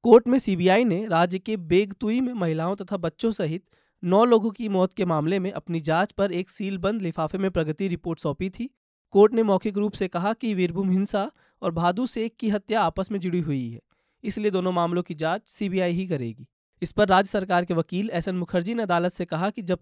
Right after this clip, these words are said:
तक रिपोर्ट में यह नहीं कहा जाए कि दोनों घटनाओं के बीच कोई संबंध है, तब तक भादु शेख की हत्या की सीबीआई जांच का आदेश नहीं दिया जा सकता। केंद्र सरकार की ओर से पेश हुए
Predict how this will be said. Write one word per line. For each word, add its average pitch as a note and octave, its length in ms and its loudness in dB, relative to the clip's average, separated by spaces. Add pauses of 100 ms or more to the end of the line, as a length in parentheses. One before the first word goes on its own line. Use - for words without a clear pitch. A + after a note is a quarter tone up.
तक A3 160 0
रिपोर्ट G3+ 400 0
में F#3+ 180 -4 (120)
यह G#3 80 4
नहीं A3+ 200 2
कहा G#3+ 260 0
जाए A3+ 220 0
कि A#3+ 100 -10
दोनों F3+ 260 -2
घटनाओं F#3 440 0
के A3+ 120 -6
बीच F#3 220 -4
कोई F3 180 -2
संबंध F#3 440 -2
है, F3 180 -4 (440)
तब F#3+ 200 2
तक A#3 140 -2
भादु E3+ 360 0
शेख G3+ 260 -2
की G#3 100 -4
हत्या G#3+ 380 -2
की E3 220 -10 (100)
सीबीआई F#3+ 520 0
जांच F3+ 260 2
का F#3 140 -2
आदेश D3+ 460 -4
नहीं F#3 200 0
दिया D3 200 -4
जा B2+ 140 -4
सकता। - 380 -14 (420)
केंद्र F3 200 2
सरकार F3 400 -2
की F#3+ 180 -4
ओर F3 120 2
से F#3+ 120 -8
पेश F3 340 -4
हुए E3 160 -2